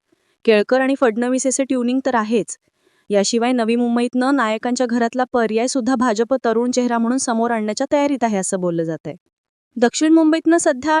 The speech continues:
ठाकरेंचे अरविंद सावंत खासदार आहेत. इथे शिंदेंनी यामिनी जाधव यांना उमेदवारी दिली होती, पण ही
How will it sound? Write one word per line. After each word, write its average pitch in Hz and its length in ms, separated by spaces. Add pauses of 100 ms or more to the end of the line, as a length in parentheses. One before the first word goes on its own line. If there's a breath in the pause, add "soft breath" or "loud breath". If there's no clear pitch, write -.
(120)
ठाकरेंचे 254 460
अरविंद 254 320
सावंत 214 500
खासदार 165 420
आहेत. 143 100 (540)
इथे 226 260
शिंदेंनी 233 760
यामिनी 220 440
जाधव 226 280
यांना 220 280
उमेदवारी 214 480
दिली 185 240
होती, - 300 (400)
पण 269 140
ही 294 160